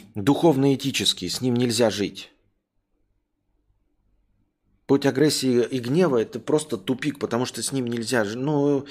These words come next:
в-, с ним становится бессмысленно все остальное существование. Бессмысленно искать лекарства от болезни Альцгеймера, если мы сдохнем в пепле ядерного огня.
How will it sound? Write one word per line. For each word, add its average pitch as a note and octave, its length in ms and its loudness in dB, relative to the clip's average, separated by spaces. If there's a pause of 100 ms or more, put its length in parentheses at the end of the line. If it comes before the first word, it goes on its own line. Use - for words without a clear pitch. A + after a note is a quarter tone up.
(200)
в-, A#2+ 720 -14
с - 340 0
ним F3+ 160 4
становится D#3 460 0
бессмысленно D3 460 0
все D3 160 -2
остальное C#3 360 -2
существование. A#2 880 -2 (960)
Бессмысленно D#3 680 4
искать C3+ 300 2
лекарства B2+ 640 0 (260)
от G#2 140 0
болезни B2 400 2
Альцгеймера, A#2 600 4
если B2 280 2
мы B2+ 240 2
сдохнем A#2+ 400 0
в - 80 -14
пепле A#2+ 260 2
ядерного G2+ 520 2
огня. G2 400 -4